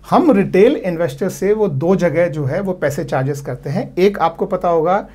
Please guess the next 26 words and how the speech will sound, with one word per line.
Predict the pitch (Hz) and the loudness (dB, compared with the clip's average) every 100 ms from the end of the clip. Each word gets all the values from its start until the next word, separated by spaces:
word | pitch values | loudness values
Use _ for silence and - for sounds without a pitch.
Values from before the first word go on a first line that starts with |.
| - - | -16 -8
डीपी | 131 190 208 240 | 0 2 4 2
चार्जेस | - 185 160 165 160 | 2 2 2 -4 -6
करके | 156 139 196 214 - - _ | -8 -6 -8 -8 -14 -20 _
या | 175 | 0
डिपॉजिटरी | 156 156 165 165 196 | 0 0 -2 -2 -6
पार्टिसिपेंट | 190 160 165 160 - 170 | -2 -2 -2 -10 -4 -4
चार्जेस | 175 147 135 160 139 | -2 -2 0 -2 -4
होते | 143 139 | -6 -6
हैं। | 143 196 135 - - _ | -6 -8 -10 -20 -20 _
तो | 185 196 - - | 2 2 0 -6
जैसे | 160 175 196 | -4 2 2
आप | 175 175 | 2 -4
Zerodha | 143 165 175 175 180 | -4 0 2 2 0
में | 175 | 0
या | 180 | 0
और | 175 175 | 0 -2
किसी | 180 180 185 | -2 -4 -4
में | 170 | -2
भी | 190 | -2
जब | 175 170 | 0 0
आप | 170 175 - 170 | 0 -2 -6 -4
होल्डिंग | 165 175 185 214 | 0 2 2 2
वाले | 190 196 | 2 2
शेयर | 185 180 185 | -2 -2 -2
खरीदते | 185 185 185 - 202 | 0 -2 -2 0 -2
हैं | 156 131 - | -2 -6 -10